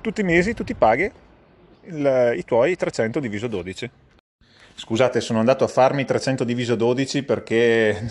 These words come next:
<laughs> nella foga del podcast, della registrazione, non riesco a fare anche i conti a mente, e fa venticinque. Quindi questo vuol dire che voi tutti i mesi consumiate tanto, consumiate poco, andiate in vacanza o stiate tutto il mese a casa a fare smart working con il forno acceso a cucinare, venticinque euro.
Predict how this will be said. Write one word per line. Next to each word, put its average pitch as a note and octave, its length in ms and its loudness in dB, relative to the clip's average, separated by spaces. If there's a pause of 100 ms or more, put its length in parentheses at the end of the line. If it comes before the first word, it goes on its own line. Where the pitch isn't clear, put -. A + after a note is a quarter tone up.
(100)
<laughs> C#3 180 -4
nella D3 240 2
foga D3+ 340 4
del B2+ 160 0
podcast, C3 800 -2
della C3+ 200 2
registrazione, C3+ 760 0
non A2+ 100 0
riesco G#2+ 380 -2
a G2+ 40 -4
fare G#2 220 -2
anche G2+ 180 -6
i G2+ 40 -8
conti A2 260 -6
a G#2 60 0
mente, F#2+ 340 -8 (320)
e A#2+ 100 -2
fa A#2 140 4
venticinque. G#2 680 -4 (300)
Quindi D#3+ 220 2
questo D3+ 240 2
vuol A#2+ 160 2
dire G2 180 -2
che - 80 -8
voi A#2+ 220 0
tutti F3+ 320 -6
i - 20 -2
mesi D#3+ 680 -2 (100)
consumiate C3 560 0
tanto, G2+ 420 0
consumiate B2 540 -2
poco, A2 320 0
andiate B2+ 380 2
in C#3 60 -2
vacanza C3+ 540 2
o B2 40 4
stiate - 360 -2
tutto G3+ 300 -6
il A#2+ 60 0
mese B2+ 260 -2
a A2 80 -4
casa A2+ 320 2
a G2 40 0
fare A2 220 -2
smart G#2 300 -6
working B2 480 0
con A2 160 -6
il G#2 80 -8
forno A#2+ 320 0
acceso G#2 800 2
a F#2+ 60 -2
cucinare, F3 840 -2
venticinque G#2+ 760 -4
euro. E2+ 440 -10